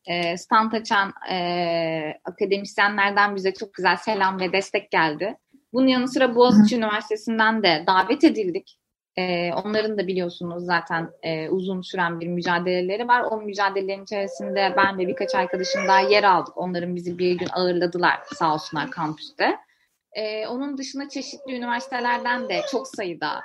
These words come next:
Speaker 1: özellikle adını tahmin edebileceğimiz vakıf üniversitelerinden çok sayıda destek mesajı aldık. Ee, her türlü gelişmeyi bu süreçte birlikte paylaştık.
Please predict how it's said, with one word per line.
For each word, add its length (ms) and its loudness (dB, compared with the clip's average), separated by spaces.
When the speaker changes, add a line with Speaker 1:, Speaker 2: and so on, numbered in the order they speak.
Speaker 1:
özellikle 460 -4
adını 320 -10
tahmin 320 -6
edebileceğimiz 600 -8
vakıf 280 -8
üniversitelerinden 680 -2
çok 220 -10
sayıda 240 -8
destek 380 -8
mesajı 400 -8
aldık. 460 -4
Ee, 220 -2
her 240 0
türlü 180 -8
gelişmeyi 640 -6
bu 100 0
süreçte 580 -4
birlikte 440 -4
paylaştık. 800 -2